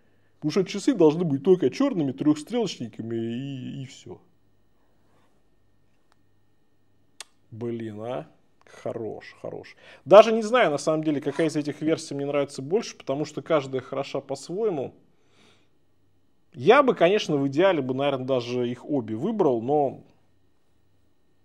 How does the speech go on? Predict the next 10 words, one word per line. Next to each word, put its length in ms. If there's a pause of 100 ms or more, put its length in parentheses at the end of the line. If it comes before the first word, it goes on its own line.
но, 180
в 80
общем, 600
наверное, 440
скорее 460
всё-таки 480
моя 240
душа 320
больше 340
лежит 300